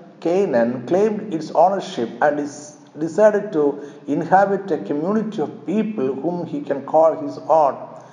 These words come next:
To fulfill this plan, God chose Abraham and commanded him to go out of his motherland, leaving behind all his relatives and friends.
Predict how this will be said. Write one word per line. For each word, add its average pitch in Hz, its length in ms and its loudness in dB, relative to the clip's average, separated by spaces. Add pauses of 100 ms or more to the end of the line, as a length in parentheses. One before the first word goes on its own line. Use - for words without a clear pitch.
(280)
To 180 100 2
fulfill 233 540 -2
this 180 160 -4
plan, 165 420 2
God 165 320 2
chose 180 400 -2
Abraham 165 640 0
and 131 160 -8
commanded 180 520 0
him 143 180 -6
to 139 80 -8
go 156 280 0
out 208 440 4
of 156 240 -2
his - 240 -8
motherland, 156 840 2 (300)
leaving 202 400 2
behind 139 500 0
all 165 400 4
his 143 240 -6
relatives 135 840 0
and 127 240 0
friends. 120 460 -2